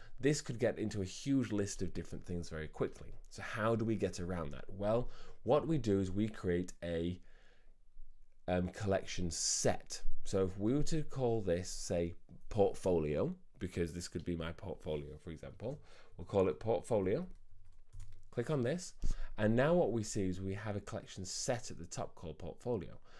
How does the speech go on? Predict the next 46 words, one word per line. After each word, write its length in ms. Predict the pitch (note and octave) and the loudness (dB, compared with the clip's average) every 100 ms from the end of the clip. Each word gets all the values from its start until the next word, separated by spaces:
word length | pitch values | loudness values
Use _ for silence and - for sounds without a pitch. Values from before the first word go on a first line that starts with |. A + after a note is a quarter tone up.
| - - | -10 -2
Now, 80 | G2+ | 4
if 80 | |
I 80 | F#3+ | 4
was 100 | E3+ | 4
to 100 | - | 2
take 220 | - B2+ | 0 0
landscapes 720 | F#2 A2+ A2 - E2 G2 - - - - - | 2 2 2 0 -2 -2 -4 -14 -16 -20 -8
and 120 | F#2 | -6
drag 340 | G2 G#2 A#2 B2+ | 2 6 6 4
it 120 | B2 | -2
and 120 | A2+ | -4
put 120 | A2 | -4
it 60 | - | -4
into 200 | F#2+ - | -4 -6
portfolio, 800 | - F2+ - F#2 E2+ C#2 F2+ C3 - - - - - - | -4 -4 -2 0 0 -2 -10 -12 -16 -18 -20 -20 -14 -4
and 180 | F2+ - | 0 2
portraits 680 | A#2 C3 - G2+ F2+ - | 4 4 2 -2 -2 -2
and 120 | F#2 | -6
drag 400 | F2+ F#2 F#2 G#2+ | -6 -2 0 0
it 60 | A2 | -2
and 120 | G2+ | -4
put 100 | G#2 | -4
it 80 | E2+ | 0
into 140 | E2+ - | 2 2
portfolio, 760 | F#2 - - A2 F#2+ B1 A#1 - - - - - | 0 -4 -2 -2 -2 -4 -8 -12 -12 -14 -16 -6
I 160 | G#2 C#3 | -2 2
can 160 | D#3 | 4
now 160 | C3+ A2 | 4 2
close 560 | - - D3 G3+ F#3 | -2 -2 2 2 2
this, 480 | - D2 A#2+ - - - - - - - - - | -2 -6 -6 -8 -8 -8 -6 -8 -8 -10 -8 0
and 140 | G#2+ | 4
you 80 | G#2 | 4
can 180 | G#2+ G#2 | 2 -2
see 360 | - G#2 F#2+ - | 0 2 2 0
it's 200 | F#2 - | -4 -2
gonna 180 | G#2+ F#2 | -2 -2
keep 260 | - - | -6 -8
things 200 | A2+ F#2+ | -6 -6
very 420 | G2 G2 F2+ F2+ | -4 -2 0 2
organized. 460 | - G#2 F#2+ D#2 D#2 | 2 0 0 -4 -6
It's 100 | - | -6
like 120 | E3+ | -6
a 60 | D#3 | -6
file 400 | - F#2 F#2 F#2 | -8 -4 -2 -2
management 480 | G2 D3+ C3 - - | -2 -2 -2 -4 -4
system. 340 | - - - | -6 -10 -12